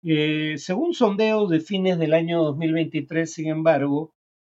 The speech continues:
Zaluzhny, eh, recibía, eh, o inspiraba más confianza entre los ucranianos que el propio Zelensky.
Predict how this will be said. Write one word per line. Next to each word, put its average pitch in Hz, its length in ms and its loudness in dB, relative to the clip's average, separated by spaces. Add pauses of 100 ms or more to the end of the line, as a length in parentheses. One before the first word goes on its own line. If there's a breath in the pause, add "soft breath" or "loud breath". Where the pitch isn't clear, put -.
(100)
Zaluzhny, 165 1400 2
eh, 139 360 -2 (240)
recibía, 156 920 4
eh, 135 480 -2
o 139 140 0
inspiraba 143 560 4
más 143 200 -2
confianza 156 600 -2
entre 131 180 -4
los 127 200 -6
ucranianos 139 720 0
que - 80 -12
el 131 80 -4
propio 131 340 -2
Zelensky. 120 540 -10